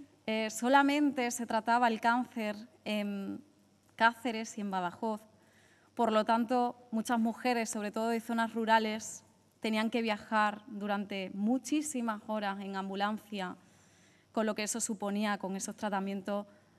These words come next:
eh, tan fuertes. Pero gracias a, a la voluntad de personas como, como Isabel, de la asociación, las cosas han cambiado.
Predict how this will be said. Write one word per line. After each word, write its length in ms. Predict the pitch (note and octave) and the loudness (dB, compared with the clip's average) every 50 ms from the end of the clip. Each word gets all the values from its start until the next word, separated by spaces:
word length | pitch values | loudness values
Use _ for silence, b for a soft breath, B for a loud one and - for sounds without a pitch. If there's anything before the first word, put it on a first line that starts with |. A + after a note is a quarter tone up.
| b b b b b b | b b b b b b
eh, 400 | - F#3+ F#3+ G3 F#3+ F#3+ F#3 - - - | -6 -4 -2 -2 -2 -2 -4 -6 -2 0
tan 180 | A3 G3+ G3+ | 2 2 2
fuertes. 720 | F#3+ - - G3 F#3+ F#3+ F#3+ F#3+ - F#3 F3+ F#3 - - - _ _ _ _ _ _ _ _ b b b b b b b b | 0 -4 -4 -2 -2 -2 -4 -6 -10 -10 -10 -10 -14 -20 -20 _ _ _ _ _ _ _ _ b b b b b b b b
Pero 480 | - A3+ G#3+ G#3 G3+ G3+ G3+ G3+ G3+ - | -2 0 2 4 4 4 4 2 0 -2
gracias 580 | - A3 A3 A#3 B3 B3 - - C#4+ C#4+ C#4+ C#4+ C4+ | 0 4 6 6 6 6 2 2 2 4 4 4 2
a, 640 | C4+ C4+ B3+ B3 A#3+ A#3 A3+ A3 A3 G#3+ G#3+ - - - - - _ _ _ _ _ _ _ _ _ _ _ - | 2 4 4 4 4 4 2 2 0 -2 -4 -6 -10 -14 -20 -20 _ _ _ _ _ _ _ _ _ _ _ 2
a 100 | G3+ G3 | 4 6
la 120 | G3 F#3+ | 6 6
voluntad 680 | F#3+ G3 G3+ G3 F#3+ G3+ F#3+ - A#3 A#3 B3 B3+ B3+ | 4 4 0 0 0 0 4 8 8 8 8 8 4
de 160 | A#3+ A3+ A3+ G#3+ | 0 -2 -4 -4
personas 480 | - G#3 G3 - - A3 A3 A3 G#3+ | -4 -4 -6 -4 -4 -2 -2 -2 -2
como, 680 | G#3+ - - G3+ G3 G3 F#3+ F#3+ F#3 F3+ F3+ F3+ - G#3+ - _ _ - | -4 -6 -8 -6 -4 -4 -6 -6 -6 -6 -8 -10 -12 -14 -18 _ _ -12
como 220 | - G#3+ G3+ G3 | -8 -6 -4 -4
Isabel, 580 | G3+ - - G3 F#3+ G#3 A3 A3+ A3 G#3+ G#3+ A3 - - | -6 -6 -6 -6 -4 -2 -2 -2 -2 -4 -6 -10 -12 -10
de 120 | G3 G3 | -6 -4
la 80 | F#3+ F#3+ | -2 -2
asociación, 760 | F#3 - G3+ F#3 - G3 F#3+ - - A3+ A3 G#3+ G#3+ G#3+ A3 | -2 -4 -6 -8 -8 -10 -10 -8 -4 -2 -2 -2 -2 -2 -4
las 140 | - G3 - | -6 -6 -6
cosas 260 | - G#3+ G3+ A3 G3 | -8 -8 -8 -6 -4
han 120 | G3 G3+ | -4 -4
cambiado. 600 | G3+ G3+ F#3 F#3 F#3+ G3+ A3 A3+ A#3 G#3+ G3+ G3 | -2 -2 -2 -2 0 2 2 2 2 2 0 -6